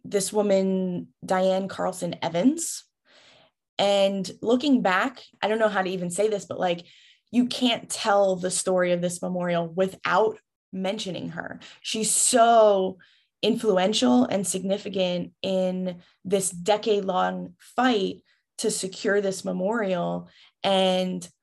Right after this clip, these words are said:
her story is embedded in, in, you know, that bronze sculpture that you see. Now, we also mentioned Glenna Goodacre, who's the sculptor and the artist. And of course, her story is relevant as well. I think one of the things that Becca and I and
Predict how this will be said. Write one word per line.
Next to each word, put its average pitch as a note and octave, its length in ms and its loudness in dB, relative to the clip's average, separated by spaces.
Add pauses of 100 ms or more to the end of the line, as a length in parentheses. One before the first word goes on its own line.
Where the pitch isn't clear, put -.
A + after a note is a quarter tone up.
(200)
her A3+ 280 2
story G3 560 2
is F#3 140 -2
embedded F3+ 680 0
in, F3 420 -6 (100)
in, F3 460 -4
you F#3 140 -2
know, E3+ 220 0
that F3 260 -2
bronze F3 280 -2
sculpture F3 380 -4
that E3+ 180 -4
you E3 80 -8
see. F3 400 -6 (480)
Now, G3+ 200 6
we G#3+ 120 8
also A3+ 220 6
mentioned G#3+ 340 0
Glenna G3 240 -2
Goodacre, F#3+ 680 0
who's F3 360 -8
the F3+ 140 -6
sculptor F3+ 680 0
and F3+ 120 -2
the E3+ 80 -4
artist. F3 520 -2
And F3 260 -6 (140)
of F3+ 140 -2
course, G3+ 280 0
her G3 120 -2
story F#3 380 -2
is E3+ 120 -6
relevant F3 400 -2
as E3 140 -8
well. E3+ 400 -4 (280)
I B3 80 2
think B3 240 2
one A3 160 4
of A3+ 100 -2
the A3+ 100 -4
things G#3+ 260 -6
that F3+ 180 -2
Becca F#3 340 0
and F#3 100 -4
I F3+ 220 -2
and F3 300 -4